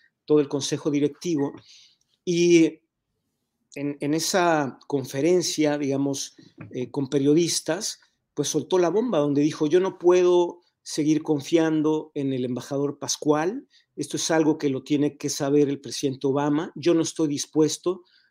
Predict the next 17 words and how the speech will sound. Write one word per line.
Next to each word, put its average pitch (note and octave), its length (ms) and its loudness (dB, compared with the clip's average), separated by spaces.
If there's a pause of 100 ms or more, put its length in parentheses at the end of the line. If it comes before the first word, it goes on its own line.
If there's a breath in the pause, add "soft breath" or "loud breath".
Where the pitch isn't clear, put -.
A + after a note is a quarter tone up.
(140)
a C#3 100 -8
seguir D3+ 400 -2
trabajando C#3+ 500 -4
con C#3 200 0
él", F#3 260 -2 (420)
y, C#3+ 480 0
y, C#3 540 -2 (360)
pues C#3 220 -6
básicamente E3 640 2
ahí D#3+ 160 4
pidió D3+ 260 2
su D3+ 160 -6
renuncia. D3 560 -2 (580 soft breath)
Esto D3 760 4 (240 soft breath)
provocó C3+ 440 0
una D#3 280 4
ira, D#3 580 2